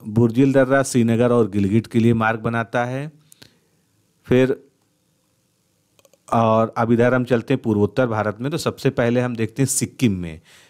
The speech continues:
सिक्किम में नाथुला दर्रा है, जो दार्जिलिंग, चुम्बी घाटे होते तिब्बत जाने का मार्ग बनाता है।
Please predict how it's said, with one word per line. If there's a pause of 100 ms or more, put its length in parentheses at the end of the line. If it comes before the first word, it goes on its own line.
सिक्किम
में
नाथुला
दर्रा
है,
जो
दार्जिलिंग,
चुम्बी
घाटे
होते
तिब्बत
जाने
का
मार्ग
बनाता
है।